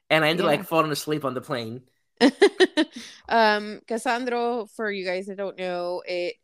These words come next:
Speaker 2: is with, um, Gael Garcia Bernal, which we love.
Speaker 1: Oh.
Speaker 2: Werewolf by Night. Hello. Um, he, it's about, um, luchadores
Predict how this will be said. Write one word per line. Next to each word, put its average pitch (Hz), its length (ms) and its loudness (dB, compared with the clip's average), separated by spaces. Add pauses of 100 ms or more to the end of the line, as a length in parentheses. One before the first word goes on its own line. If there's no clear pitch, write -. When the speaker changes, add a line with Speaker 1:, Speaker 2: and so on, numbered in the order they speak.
Speaker 2:
is 175 440 -4
with, 175 340 0 (160)
um, 160 500 -2 (280)
Gael 175 720 8 (200)
Garcia 180 400 -2
Bernal, 160 440 -2 (680)
which - 440 -2 (120)
we 175 140 0
love. 156 600 0
Speaker 1:
Oh. 127 280 4
Speaker 2:
Werewolf 147 360 -2
by 170 100 6
Night. 156 380 -4 (140)
Hello. 160 360 0 (420)
Um, 190 460 8 (520)
he, - 400 -8
it's 208 180 4
about, 202 460 8 (120)
um, 180 800 0 (480)
luchadores 208 760 0